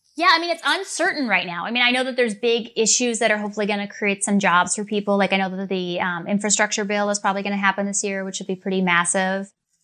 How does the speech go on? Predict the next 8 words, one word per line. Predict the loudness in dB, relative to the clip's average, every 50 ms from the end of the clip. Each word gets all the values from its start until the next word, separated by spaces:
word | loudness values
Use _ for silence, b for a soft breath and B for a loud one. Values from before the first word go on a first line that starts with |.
| -2
It's | 0 0 0 2 0
unclear | 0 0 0 -2 -4 -2 0 0 2 2
what | 0 -2 -4 -6 -10 -8
the | -6 -4 -2 -2 -2 -2 -2 -2 -4 -6 -8 -12 _ _ _ -4
individual | 2 4 4 6 6 6 6 6 4 4 4 4 4 4
and | 2 2 2
small | 2 2 2 2 2
business | 2 -2 -2 0 0 0 0 0 0 -2 -4 -4 -6 -6 -8